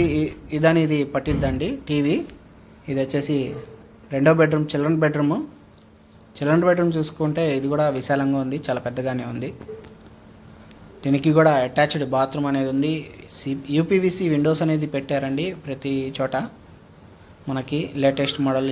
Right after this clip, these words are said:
యూపీవీసీ విండోస్. అలాగే బిల్డింగ్ పూర్తయి కూడా ఏడు నెలలు అవుతుంది. ఎవరికైనా కావాల్సిన వాళ్ళు అర్జెంట్గా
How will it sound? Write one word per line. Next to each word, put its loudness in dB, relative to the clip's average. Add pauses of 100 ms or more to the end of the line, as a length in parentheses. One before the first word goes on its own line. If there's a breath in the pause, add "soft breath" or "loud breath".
యూపీవీసీ -2 (120)
విండోస్. -2 (280)
అలాగే 2 (640 loud breath)
బిల్డింగ్ 6
పూర్తయి 4
కూడా 6 (140)
ఏడు 4
నెలలు 4
అవుతుంది. 0 (1040)
ఎవరికైనా 0
కావాల్సిన 4
వాళ్ళు 4
అర్జెంట్గా 0